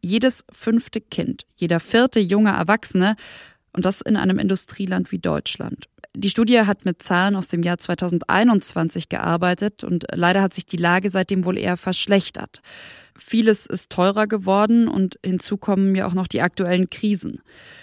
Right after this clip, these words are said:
Zum ersten Mal zum Beispiel seit fünf Jahren ist die Zahl der Kinder und Jugendlichen gestiegen, die in Hartz-vier-Haushalten leben. Und laut der Studie liegt das an den vielen Menschen aus der Ukraine, die vor dem russischen Angriffskrieg geflüchtet sind.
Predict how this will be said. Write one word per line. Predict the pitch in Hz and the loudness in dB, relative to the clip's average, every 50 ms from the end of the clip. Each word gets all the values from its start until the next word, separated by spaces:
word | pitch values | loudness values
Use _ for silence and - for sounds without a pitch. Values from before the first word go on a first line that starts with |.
| - - _ _ _ _ | -20 -20 _ _ _ _
Zum | - 185 180 | -2 0 2
ersten | 170 214 - - 220 | 2 2 2 2 4
Mal | 202 185 185 208 208 | 4 4 4 2 0
zum | - 226 202 | -2 -2 0
Beispiel | 202 208 202 - - 214 180 | 0 0 0 -2 -2 -2 0
seit | 190 180 - | 0 -2 -2
fünf | - 196 185 175 - | -2 -4 -4 -4 -2
Jahren | - 175 185 196 190 208 208 | 0 2 2 2 2 2 0
ist | 202 - - - - | 0 -2 -6 -8 -10
die | 185 - | -10 -4
Zahl | - 196 190 190 | 0 2 2 4
der | 190 180 | 2 0
Kinder | - - - 220 226 220 202 | -2 0 2 4 4 4 4
und | 190 180 - | 2 2 0
Jugendlichen | - 233 233 240 220 - 190 185 - - 180 | 0 2 4 4 4 4 0 -2 -2 -2 -2
gestiegen, | 170 175 - - - - 190 190 196 202 180 | -2 -2 -4 -6 -8 -8 -6 -2 0 0 0
die | - 175 175 180 - | 0 -2 -2 -2 0
in | - 185 175 | 0 2 2
Hartz-vier-Haushalten | 175 175 170 - - - - - 226 240 226 190 180 170 175 - - 180 175 170 - 170 170 | 2 2 0 -4 -8 -10 -6 0 2 2 2 2 0 0 -2 -2 -4 -4 -4 -4 -2 -2 -2
leben. | 165 165 165 170 165 175 190 208 220 233 - - | 0 0 0 0 0 0 2 2 2 0 0 -2
Und | - - 180 170 - - | -4 -4 -2 -2 -2 -2
laut | - 185 180 175 | 2 2 2 4
der | 185 180 | 2 0
Studie | - - 214 220 214 233 | 0 0 0 2 4 4
liegt | 208 190 190 - - | 4 4 0 0 -2
das | 180 180 196 196 - - | 0 0 0 0 -2 -2
an | - - 185 | 0 0 0
den | 175 175 175 - - | 2 0 0 -2 -4
vielen | - - - 196 196 185 185 | -6 -2 0 2 4 4 4
Menschen | 190 196 196 - - 190 | 4 4 4 2 0 0
aus | 196 185 - | -2 0 0
der | - 185 | 0 -2
Ukraine, | 185 - - 190 190 - 226 226 208 175 | -2 0 0 0 2 6 6 6 6 6
die | 156 156 147 | 4 0 -2
vor | - 165 | -2 0
dem | 165 160 160 | 0 0 0
russischen | 165 180 - - 180 - 190 185 | 0 0 -2 -2 -2 -2 -2 -2
Angriffskrieg | - - 190 185 - - 160 - - - - - - 170 - - | 0 0 0 0 0 -4 -6 -6 -6 -8 -8 -8 -8 -8 -6 -6
geflüchtet | 160 156 - - 156 139 - - - _ - | -8 -8 -6 -6 -6 -6 -6 -10 -14 _ -10
sind. | - - - - - - | -8 -8 -8 -10 -14 -16